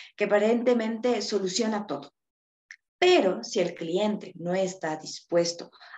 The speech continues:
a usarlo, no sabe cómo usarlo, y si es muy difícil de acceder, si es muy complicado de, de, de utilizarlo, si es muy difícil de conseguirlo,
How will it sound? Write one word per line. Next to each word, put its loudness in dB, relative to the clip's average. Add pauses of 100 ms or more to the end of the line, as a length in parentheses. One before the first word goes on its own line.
a 0
usarlo, -4 (420)
no 2
sabe -4
cómo -2
usarlo, -10 (140)
y -8
si -2
es -2
muy 2
difícil -4
de -4
acceder, -8 (260)
si 0
es 2
muy 4
complicado -4
de, -4 (260)
de, -2
de 4
utilizarlo, -4 (320)
si 2
es 2
muy 6
difícil -4
de 0
conseguirlo, -4